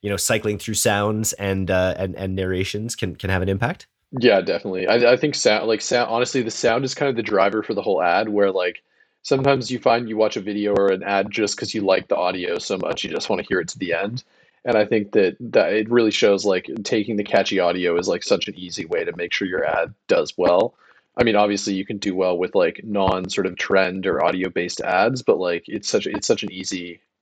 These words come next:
Speaker 2: angle to capitalize on that you might as well. And we totally do do a ton of testing surrounding that stuff specifically.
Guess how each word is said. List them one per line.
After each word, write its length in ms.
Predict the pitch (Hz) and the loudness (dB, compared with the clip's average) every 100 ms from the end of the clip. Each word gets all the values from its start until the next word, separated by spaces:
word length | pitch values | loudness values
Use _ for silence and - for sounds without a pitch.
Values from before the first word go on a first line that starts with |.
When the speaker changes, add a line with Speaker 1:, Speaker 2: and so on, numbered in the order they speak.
| _ | _
Speaker 2:
angle 320 | 98 92 92 85 | -4 -2 0 0
to 180 | 90 - _ - | -2 -4 _ -2
capitalize 500 | 92 80 95 80 87 | 0 2 2 2 0
on 160 | 85 | -4
that 100 | 80 | -6
you 100 | 95 | -6
might 180 | 87 82 | -4 -2
as 120 | 82 | -2
well. 280 | 90 85 82 | 0 2 2
And 260 | 87 98 95 | 0 0 0
we 100 | 101 | 2
totally 360 | - 95 95 | 4 2 2
do 260 | 87 82 80 _ | -2 -4 -6 _
do 100 | 98 | -4
a 60 | 85 | -4
ton 220 | - 87 | -2 -2
of 100 | 87 | 0
testing 420 | 90 82 92 87 | 0 0 -2 -4
surrounding 600 | - 101 90 87 80 82 _ - - - _ _ - | 0 2 2 0 -4 -8 _ -20 -20 -20 _ _ 0
that 200 | 107 92 | 2 2
stuff 220 | - 85 | 0 -2
specifically. 720 | - - - 90 90 82 78 | -2 -4 -4 -2 -4 -6 -6